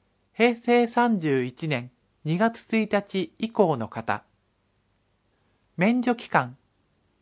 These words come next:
出産予定日または出産日が属する月の前月から四ヶ月間。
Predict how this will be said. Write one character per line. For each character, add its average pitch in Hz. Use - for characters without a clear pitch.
出 -
産 247
予 240
定 233
日 123
ま 160
た 175
は 131
出 170
産 240
日 175
が 123
属 131
す 196
る 135
月 -
の 113
前 185
月 208
か 185
ら 175
四 202
ヶ 233
月 226
間。 110